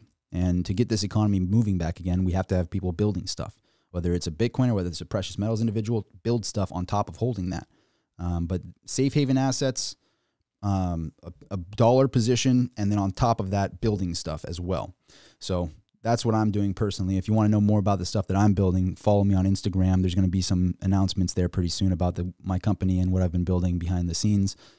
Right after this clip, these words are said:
Um, I don't like talking about it. I don't have, like, links to my, what I'm doing right now, but I'll, I'll probably make the announcements on my Instagram in the future 'cause it's a, it's a good platform to do that.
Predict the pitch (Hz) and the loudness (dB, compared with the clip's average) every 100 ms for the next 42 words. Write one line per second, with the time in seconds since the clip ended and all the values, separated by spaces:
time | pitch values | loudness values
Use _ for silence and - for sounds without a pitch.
0 | _ _ 90 90 90 - 110 160 147 135 | _ _ -4 0 0 2 4 4 4 4
1 | 123 127 117 117 120 92 113 110 113 101 | 4 4 4 4 2 2 4 4 4 2
2 | 101 104 107 - 104 98 98 98 98 95 | 2 2 2 0 2 4 2 2 2 2
3 | 98 98 98 98 92 95 98 90 90 - | 2 2 2 2 0 0 0 0 -4 -6
4 | - 101 - 104 107 90 - 113 107 98 | -2 -2 2 2 2 0 -2 0 2 0
5 | - 95 92 92 92 90 90 90 87 - | 0 0 2 0 -2 -2 0 0 -2 -4
6 | 90 85 85 85 92 - 85 - - - | -2 0 -2 -2 -4 -2 -6 -6 -20 -20
7 | - 87 85 - 90 87 98 85 92 87 | -6 -6 -6 -8 -8 -2 -2 -2 -2 -2
8 | 92 82 82 90 82 80 | -2 -2 -2 -2 -2 -4